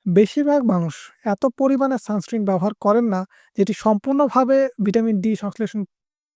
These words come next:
বন্ধ করে দিবে। মানে, আপনি তো, মানে, সানস্ক্রিন হালকা লাগাবেন,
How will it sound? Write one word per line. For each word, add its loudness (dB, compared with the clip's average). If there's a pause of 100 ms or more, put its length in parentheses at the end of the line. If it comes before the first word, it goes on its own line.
(120)
বন্ধ 0
করে -2
দিবে। -8 (960)
মানে, 4 (840)
আপনি 0
তো, 4 (1160)
মানে, 0
সানস্ক্রিন -4
হালকা -2
লাগাবেন, 0